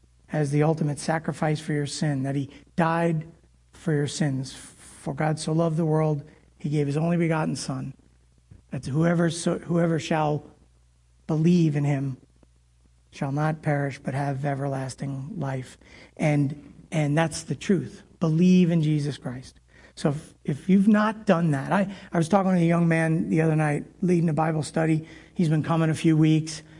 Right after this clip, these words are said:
He sort of participates. He's got a Bible in front of him. A-, and you, you gotta imagine someone come to a Bible study. Maybe they're already a believer.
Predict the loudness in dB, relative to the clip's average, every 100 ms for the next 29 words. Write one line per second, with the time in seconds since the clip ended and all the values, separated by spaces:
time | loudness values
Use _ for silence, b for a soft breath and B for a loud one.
0 | B B 0 2 0 -8 -20 -20 -16 -14
1 | -10 0 0 2 0 2 0 0 0 0
2 | 0 -6 -12 _ _ _ _ _ _ -10
3 | -6 -2 0 2 2 2 0 0 0 2
4 | 0 -2 B B B B 0 4 6 6
5 | 6 6 6 4 4 4 4 4 4 4
6 | 4 2 4 4 2 0 2 4 6 4
7 | 4 6 4 4 2 2 4 4 6 4
8 | 4